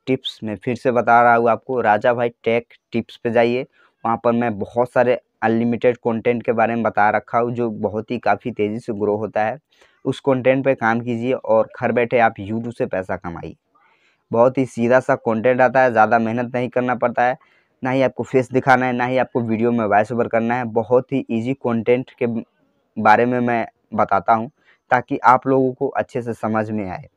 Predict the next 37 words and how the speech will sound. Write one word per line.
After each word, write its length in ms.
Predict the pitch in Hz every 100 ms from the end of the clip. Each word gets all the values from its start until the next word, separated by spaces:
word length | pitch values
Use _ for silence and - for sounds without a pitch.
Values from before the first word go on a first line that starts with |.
| _ _ _ _ 113
और 120 | 110
ज़्यादा 260 | 123 127
टाइम 280 | 131 127 135
भी 100 | 143
नहीं 120 | 139
लगता। 260 | 135 127 143
ऐसे 320 | 123 127 143
कि 160 | 131 131 -
हर 300 | - 131 139
कोई, 340 | 143 139 139 - _ _ _ _ _ _ _ _ _
ए, 260 | 104 104 95 _ _ _ _
दो 160 | 113 135
से 160 | 135 143
तीन 240 | 139 135
घंटा 340 | 127 127 131 127 -
आज 220 | 120 123
के 100 | 131
डेट 240 | 120 113
में, 120 | 127 123
अभी 220 | 110 127
के 100 | 127
टाइम 240 | 120 117 113
में 180 | 123 123 _ 113
मोबाइल 380 | 113 117 113
यूज़ 280 | 107 110 110 -
करता 260 | 107 113
ही 140 | 117 117
करता 340 | 117 107 117
है। 140 | 123 151 _ _ _ -
तो 60 |
अगर 160 | 139 139
आप 140 | 143 -
थोड़ा 240 | 131 143
सा 120 | 151
टाइम 340 | 139 131 139 139
दे 120 | 131
दीजिएगा 500 | 123 117 127 104